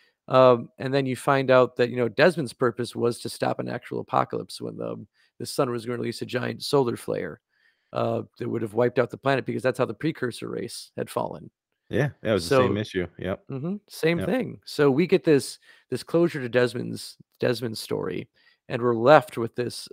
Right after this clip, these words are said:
Speaker 1: uh, this opening in Connor's, which is, yeah, again, like, an unfortunate way to leave the game,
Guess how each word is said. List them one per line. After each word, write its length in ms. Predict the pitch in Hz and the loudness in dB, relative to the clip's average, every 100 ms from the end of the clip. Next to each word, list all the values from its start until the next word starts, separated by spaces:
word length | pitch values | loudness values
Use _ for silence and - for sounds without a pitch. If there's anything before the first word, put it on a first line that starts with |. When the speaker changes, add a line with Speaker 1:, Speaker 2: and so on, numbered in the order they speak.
| 127 | -4
Speaker 1:
uh, 140 | 113 | -2
this 180 | 113 - | -2 -2
opening 380 | 143 131 117 113 | -2 -2 -4 -8
in 100 | 110 | -8
Connor's, 600 | - 123 117 98 101 - | -4 -4 -4 -8 -10 -10
which 160 | 113 - | -8 -6
is, 320 | 113 110 - _ _ _ | -6 -6 -10 _ _ _
yeah, 140 | - 151 | 0 2
again, 300 | 139 139 120 | 4 4 2
like, 220 | 117 - | -2 -2
an 80 | 131 | -4
unfortunate 520 | 120 - 123 - 117 | -4 -2 -2 -2 -4
way 120 | 117 | -4
to 80 | 107 | -2
leave 240 | 110 107 | -4 -6
the 80 | 101 | -8
game, 360 | 107 - - | -8 -8 -10